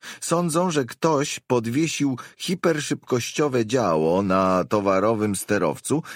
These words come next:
i rozwalił w diabły jakieś zrujnowane centrum handlowe na pustyni. Wiedzą, że był tam sterowiec, ale jak dotąd go nie znaleźli.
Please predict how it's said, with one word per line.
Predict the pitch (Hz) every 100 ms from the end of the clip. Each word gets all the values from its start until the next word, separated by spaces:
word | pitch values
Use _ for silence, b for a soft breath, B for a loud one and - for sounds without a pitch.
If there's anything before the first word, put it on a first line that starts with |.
| B
i | 135
rozwalił | 131 127 170 175 123
w | 98
diabły | 120 175 226 147 147
jakieś | 139 131 104
zrujnowane | 92 143 127 113 139 135 113
centrum | - 107 92 82 78
handlowe | 82 76 87 80 82
na | 78
pustyni. | 80 82 - 80 50 57 - B B B
Wiedzą, | 98 160 190 110 110 151
że | 104 107
był | 98 170 156
tam | 147 131
sterowiec, | - 135 139 117 80 85 -
ale | 101 101
jak | 107 107
dotąd | 165 175 175 151
go | 147
nie | 131
znaleźli. | 117 85 65 60 - 50